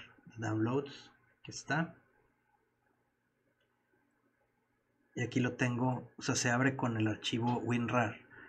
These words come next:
Si no tienen un archivo para descomprimir, pues lo tienen que instalar, ¿no? Entonces le doy doble clic. Está este directorio. Y están todos estos archivos, ¿no? Entonces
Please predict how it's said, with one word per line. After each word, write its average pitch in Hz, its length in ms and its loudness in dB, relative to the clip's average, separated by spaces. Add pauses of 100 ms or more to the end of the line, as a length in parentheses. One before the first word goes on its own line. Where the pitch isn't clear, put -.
(280)
Si - 120 -4
no 117 160 0
tienen 127 280 2
un 123 80 2
archivo 127 320 2
para 120 200 4
descomprimir, 117 580 0
pues 120 140 0
lo 107 100 -4
tienen 110 220 -2
que - 80 -4
instalar, 104 420 -4
¿no? 113 80 -2
Entonces 110 460 -6
le 110 80 -4
doy 110 160 -2
doble 113 260 0
clic. - 340 0 (720)
Está - 260 -6
este - 280 -4
directorio. 127 680 2 (2750)
Y 117 80 -2
están 110 320 -4
todos 113 240 -2
estos - 260 -6
archivos, 107 460 -4
¿no? 110 80 0
Entonces 110 520 -4